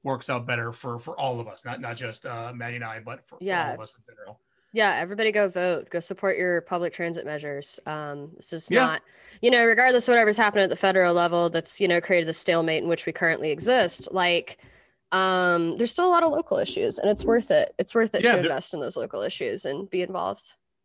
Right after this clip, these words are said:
Speaker 2: 'Cause that'll change
Speaker 1: Yeah,
Speaker 2: your
Speaker 1: I, I,
Speaker 2: day-to-day.
Speaker 1: I
Speaker 2: It'll
Speaker 1: think
Speaker 2: change your day-to-day way more than a federal decision that's made, um, as far as, like, immediacy of change, you know?
Speaker 1: Yeah, and I, I do believe, uh, you know, there's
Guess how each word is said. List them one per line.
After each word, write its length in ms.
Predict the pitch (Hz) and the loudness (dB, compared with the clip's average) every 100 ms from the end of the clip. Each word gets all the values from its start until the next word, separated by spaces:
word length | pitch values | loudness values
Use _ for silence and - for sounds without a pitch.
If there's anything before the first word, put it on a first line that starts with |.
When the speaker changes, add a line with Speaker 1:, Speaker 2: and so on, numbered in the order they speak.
| _ _ _ _ | _ _ _ _
Speaker 2:
'Cause 140 | - 214 | -4 2
that'll 220 | 247 262 | 2 2
change 240 | 262 247 | 4 2
Speaker 1:
Yeah, 80 | 208 | 4
Speaker 2:
your 80 | - | 4
Speaker 1:
I, 20 | |
I, 100 | 208 | 2
Speaker 2:
day-to-day. 300 | 202 - - | 2 0 0
Speaker 1:
I 40 | - | 0
Speaker 2:
It'll 120 | - | 0
Speaker 1:
think 100 | 208 | 0
Speaker 2:
change 180 | 247 233 | 0 -2
your 100 | 233 | 0
day-to-day 360 | 220 214 196 185 | 0 2 2 2
way 220 | 190 202 | 0 0
more 380 | 214 196 190 185 | -2 -2 0 -2
than 300 | 180 180 175 | -2 -4 -4
a 40 | 170 | -6
federal 380 | 190 190 190 | -6 -2 0
decision 500 | 180 - 185 175 170 | -2 -6 -8 -6 -6
that's 220 | 170 - 180 | -6 -8 -10
made, 340 | 160 156 156 _ _ _ _ _ - | -8 -10 -14 _ _ _ _ _ -6
um, 440 | 170 156 147 147 | -4 -2 -6 -4
as 140 | 196 - | -6 0
far 140 | 214 | 2
as, 100 | 190 | 2
like, 140 | 185 - | -2 -2
immediacy 720 | 202 233 240 196 175 - 120 | -2 -2 -2 -4 -4 -8 -12
of 80 | 139 | -12
change, 460 | - - 127 - - | -14 -14 -14 -16 -14
you 120 | - | -14
know? 200 | 64 208 _ _ _ _ _ _ _ _ _ _ _ _ _ _ _ _ _ _ _ _ | -12 -16 _ _ _ _ _ _ _ _ _ _ _ _ _ _ _ _ _ _ _ _
Speaker 1:
Yeah, 60 | 226 | -2
and 80 | 147 | 0
I, 100 | 165 | -2
I 40 | 135 | -2
do 160 | 160 | -2
believe, 420 | 127 139 156 147 123 | -2 -2 -2 -2 -2
uh, 360 | 131 131 131 131 | -2 0 0 -2
you 100 | 123 | -4
know, 200 | 117 - _ _ _ _ | -6 -12 _ _ _ _
there's 180 | 117 | -18